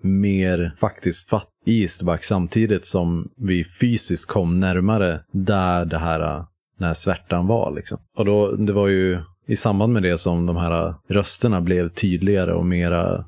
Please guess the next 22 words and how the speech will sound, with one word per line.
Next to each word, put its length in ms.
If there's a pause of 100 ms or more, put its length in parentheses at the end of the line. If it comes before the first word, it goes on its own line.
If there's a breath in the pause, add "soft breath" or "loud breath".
(140)
uttalat 1000
om 600
det 360
som 240
hände 320
just 300
då. 340
Typ 200 (160)
så 180
här, 240 (100)
ja 160
men, 140 (300)
att 160
Shada 520 (220)
och 460
Batra 600
förråder 540
dig 260
och 420 (140)
de 100
här 120
sakerna. 380